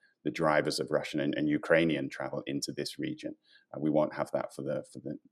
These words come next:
upcoming months. And, and then, of course, you've got the, the, the issue that Chinese travelers aren't here either. So in terms of rebuilding, um, economy, travel economies at the moment without those two key markets is pretty difficult. Uh, that's why everybody's looking to India.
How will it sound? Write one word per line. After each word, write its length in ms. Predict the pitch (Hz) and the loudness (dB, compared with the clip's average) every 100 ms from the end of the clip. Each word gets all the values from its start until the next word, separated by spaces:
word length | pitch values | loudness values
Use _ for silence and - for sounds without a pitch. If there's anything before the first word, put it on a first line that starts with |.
| - - - | -14 -12 -8
upcoming 480 | - - 69 69 73 | -10 -10 -8 -6 -4
months. 300 | - - - | -6 -6 -4
And, 120 | 71 | -2
and 100 | 73 | 2
then, 120 | 76 | 2
of 100 | 76 | 2
course, 300 | - 71 - | 0 0 0
you've 80 | 67 | 0
got 200 | - - | 0 2
the, 180 | 71 - _ _ _ _ _ | -2 -4 _ _ _ _ _
the, 180 | - - | -8 -4
the 160 | - 64 | -2 -2
issue 240 | - 71 | -2 -4
that 120 | 71 | -4
Chinese 320 | - 73 71 - | -4 -2 -2 -2
travelers 380 | 73 69 69 | -2 -2 -2
aren't 220 | 71 69 - | -4 -6 -6
here 180 | 67 - | -8 -2
either. 460 | 90 90 - 67 - _ _ | 0 2 0 -2 -4 _ _
So 160 | - 71 | -6 -6
in 80 | 71 | -4
terms 200 | 76 71 | -6 -6
of 80 | - | -6
rebuilding, 720 | 67 76 73 71 71 73 69 - 69 | 0 2 2 0 0 -4 -6 -12 -14
um, 340 | 65 - - - - _ - - - - | -12 -12 -14 -14 -18 _ -20 -20 -20 -14
economy, 480 | - - 78 76 67 71 | -10 0 2 2 -2 -2
travel 240 | 76 73 | -2 0
economies 460 | 73 76 73 71 - | 0 0 0 -2 -6
at 80 | - | -2
the 60 | |
moment 300 | 78 76 71 | 2 2 0
without 280 | 71 73 - | -2 -2 -2
those 140 | 71 | -6
two 200 | - 71 | -6 -8
key 180 | 69 76 | -4 -4
markets 420 | 71 69 - - | -4 -6 -8 -16
is 80 | - | -16
pretty 240 | - - - | -12 -12 -10
difficult. 460 | - - - - _ - - _ | -12 -14 -18 -20 _ -20 -20 _
Uh, 100 | 73 | -8
that's 180 | - - | -6 -6
why 100 | - | -6
everybody's 380 | - 67 65 67 | -4 -4 -6 -8
looking 240 | 69 - - | -8 -10 -10
to 100 | - | -4
India. 360 | 80 76 - | -2 0 -2